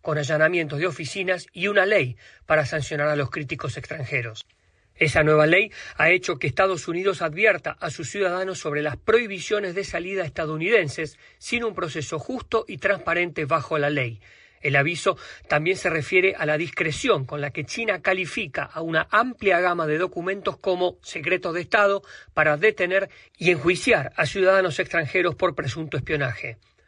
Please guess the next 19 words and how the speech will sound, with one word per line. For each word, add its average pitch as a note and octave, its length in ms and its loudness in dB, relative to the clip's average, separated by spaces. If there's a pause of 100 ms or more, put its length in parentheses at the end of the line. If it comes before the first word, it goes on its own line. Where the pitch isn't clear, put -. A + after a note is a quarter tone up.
(260)
Otros E3+ 280 2
delitos E3+ 340 2
con E3 140 -2
los C#3+ 80 -2
que D#3 100 -2
China F#3+ 280 0
tendría E3 280 0
excusa D3 460 -6
para C#3+ 180 2
detener D#3+ 400 -2
a D3 60 0
ciudadanos D#3 480 0
estadounidenses D3 760 -2
y D#3+ 140 -4
extranjeros E3+ 640 2 (300)
es E3+ 140 0
participar F3 640 0
en D3 80 -2
manifestaciones, D3 880 0